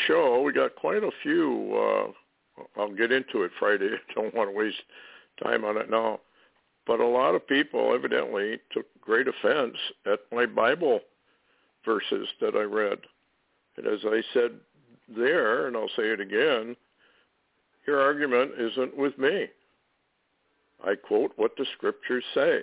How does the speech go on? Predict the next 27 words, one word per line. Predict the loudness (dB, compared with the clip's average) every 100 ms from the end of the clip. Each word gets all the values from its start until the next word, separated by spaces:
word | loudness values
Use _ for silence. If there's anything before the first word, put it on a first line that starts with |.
| -6 -4
People | -4 -4
can | -8 -6
take | 0 0 0
it | -2
or | -2
they | -2 -2
can | -4 -6 -2
leave | -2 -2
it. | -8 -6
There's, | -8 -8 -18 _ _ -20 -20 _ _
you | -6
know, | 0 0
as | 2
I | 0 0
said | 0 0
a | 2
long | 2 2 0 -2
time | -2 -2 0
ago | -4 -4
on | -4
the | 0
Art | 0 0
Bell | 2 2 0 -4
Show, | -4 -6 -12 _ _ _ _ _ _ _ _ -14
uh, | -4 -2 -2 -4 -8 -20 _ _ _ _ -4
Jesus | -2 -2 -6 0
Christ | 0 0